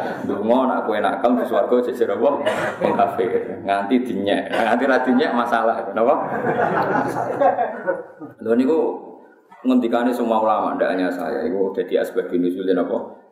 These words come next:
Alif Lam Ra terus saterusé ini terus rubama ya waddul ladzina kafaru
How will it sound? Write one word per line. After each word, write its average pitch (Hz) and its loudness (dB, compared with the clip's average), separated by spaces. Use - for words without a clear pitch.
Alif 87 -2
Lam 87 0
Ra 107 2
terus - -8
saterusé 92 -2
ini 113 0
terus 113 2
rubama 101 -2
ya 95 2
waddul 98 -4
ladzina 90 0
kafaru 90 0